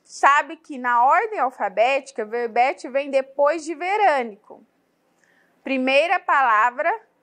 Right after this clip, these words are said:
da página, e antes de vergão, última da página.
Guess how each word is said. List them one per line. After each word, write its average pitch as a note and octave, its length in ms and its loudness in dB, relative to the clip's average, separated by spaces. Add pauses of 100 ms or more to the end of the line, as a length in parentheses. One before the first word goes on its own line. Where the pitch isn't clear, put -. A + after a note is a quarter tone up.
da D4 180 2
página, A#3 640 2 (280)
e D4 160 -6
antes C4+ 540 0 (680)
de C#4 160 -6
vergão, D4+ 800 2 (260)
última B3+ 540 -8
da C4+ 160 4
página. G#3+ 640 0